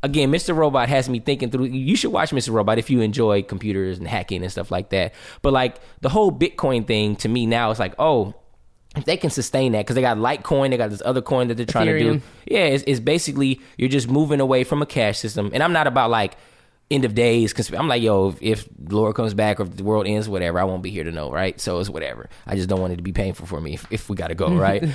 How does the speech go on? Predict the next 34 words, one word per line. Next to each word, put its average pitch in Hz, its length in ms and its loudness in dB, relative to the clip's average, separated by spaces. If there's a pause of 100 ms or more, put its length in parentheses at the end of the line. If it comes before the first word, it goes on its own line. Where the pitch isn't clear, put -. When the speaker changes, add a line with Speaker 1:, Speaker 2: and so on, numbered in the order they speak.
Speaker 2:
<laughs> - 160 -12
Speaker 1:
Um, 113 340 4
so 147 160 2
the 131 80 -4
thing 208 180 0
is, 156 160 2
like, 120 240 0
yo, 131 340 2
if 135 200 0
we're 151 80 4
moving 175 360 4
into 143 220 0
this 120 180 0
monocurrency, 120 920 0
this 101 220 -4
idea 117 280 0
that 110 160 -4
you 113 100 0
have 110 140 -2
these 110 140 -4
credits 117 340 -2
online, 98 440 0
this 90 120 -6
idea 110 280 0
that 104 200 -2
you 123 60 -2
don't 107 140 0
have 104 200 -2
any 120 240 0
way 110 220 4
of 104 180 0 (240)
being 117 200 2
able 107 240 2
to, 95 360 -2